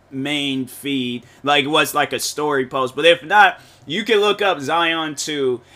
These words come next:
and see, like, it's these brown shoes. So I ordered the shoes. I'm waiting, I'm waiting, and I'm waiting. And I'm like, "Okay, you know what? Hey, it's like, it, it ain't no big deal.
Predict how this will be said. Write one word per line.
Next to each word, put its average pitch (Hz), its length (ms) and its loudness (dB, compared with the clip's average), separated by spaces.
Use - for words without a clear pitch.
and 135 180 2
see, 151 380 0
like, 131 320 2
it's 135 240 0
these 135 240 -4
brown 127 380 -4
shoes. 123 580 -8
So 196 520 4
I 175 180 6
ordered 208 360 -2
the 190 80 -4
shoes. 123 600 -4
I'm 151 200 2
waiting, 139 540 0
I'm 131 200 -2
waiting, 127 560 -2
and 110 100 -8
I'm 120 180 -6
waiting. 117 580 -8
And 135 100 -6
I'm 143 120 -4
like, 135 260 -4
"Okay, 135 300 -4
you 139 160 -4
know 147 220 -6
what? 156 320 -4
Hey, 104 360 -10
it's - 120 -12
like, 113 300 -4
it, 127 240 -4
it 135 80 -4
ain't 131 220 -4
no 123 120 -4
big 113 320 -4
deal. 127 400 -2